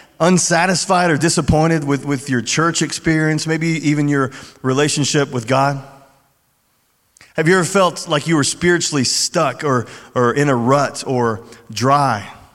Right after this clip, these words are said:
Do you go through these cycles where,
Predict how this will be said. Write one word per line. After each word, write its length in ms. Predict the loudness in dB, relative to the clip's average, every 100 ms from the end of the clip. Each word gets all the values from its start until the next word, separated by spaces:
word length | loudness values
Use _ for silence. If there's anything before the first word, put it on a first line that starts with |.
| _ _ _ _ _ _ _ _ _ -4
Do 100 | 2
you 200 | 4 4
go 160 | 2
through 260 | 2 2 2
these 220 | 2 2
cycles 520 | 0 0 0 0 0
where, 320 | 2 2 2